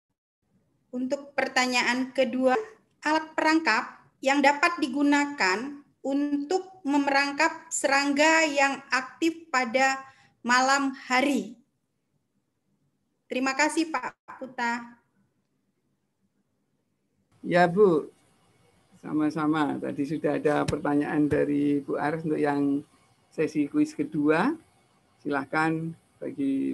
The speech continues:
Speaker 2: Bapak, Ibu, adik-adik yang mau menjawab. Ya. Ya, kita lanjutkan dengan, eh, sesi diskusi. Jadi nanti di dalam diskusi ini ada, sudah ada,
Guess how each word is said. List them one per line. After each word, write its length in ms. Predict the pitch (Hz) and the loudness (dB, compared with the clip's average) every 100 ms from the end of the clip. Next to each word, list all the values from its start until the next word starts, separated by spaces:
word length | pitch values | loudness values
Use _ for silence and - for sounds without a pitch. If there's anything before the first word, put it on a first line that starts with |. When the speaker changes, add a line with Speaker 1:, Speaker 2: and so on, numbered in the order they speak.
| - | -6
Speaker 2:
Bapak, 240 | 135 - | -10 -6
Ibu, 320 | 143 - 151 | -8 -4 -2
adik-adik 560 | 143 139 135 - 156 160 | -2 -2 -6 -4 -4 -4
yang 480 | 143 139 139 131 131 _ | -6 -4 -6 -8 -12 _
mau 160 | 160 143 135 | -12 -8 -6
menjawab. 480 | 131 135 135 165 - _ _ - | -4 -4 -4 -6 -8 _ _ -12
Ya. 160 | 147 269 _ _ _ _ _ _ _ _ _ _ _ _ _ _ | -10 -10 _ _ _ _ _ _ _ _ _ _ _ _ _ _
Ya, 160 | - 202 180 | 0 2 4
kita 320 | 208 240 247 | 2 4 6
lanjutkan 560 | 247 208 190 - 247 277 | 4 4 2 4 4 4
dengan, 800 | 220 190 190 190 190 190 190 190 _ - | 4 4 6 4 4 2 0 -2 _ -4
eh, 280 | 185 190 190 | 2 4 2
sesi 320 | 190 196 214 | 0 -2 -2
diskusi. 720 | 196 190 180 185 175 156 180 294 _ _ _ _ _ _ | -2 -2 -2 -6 -4 -4 -2 -4 _ _ _ _ _ _
Jadi 640 | 156 147 170 175 175 175 175 185 | -4 0 2 4 4 0 -4 -6
nanti 240 | 160 156 | -4 -4
di 160 | 180 165 | -2 -2
dalam 480 | 160 160 160 165 165 | 0 2 0 0 -2
diskusi 480 | 165 175 165 165 151 | -4 -6 -4 -2 -2
ini 320 | 160 214 247 - _ _ - | 0 -2 -4 -10 _ _ -8
ada, 400 | 160 208 208 202 | 0 4 4 2
sudah 480 | 202 170 185 170 - _ _ | 0 6 6 6 -4 _ _
ada, 480 | - 151 196 196 | -6 4 6 6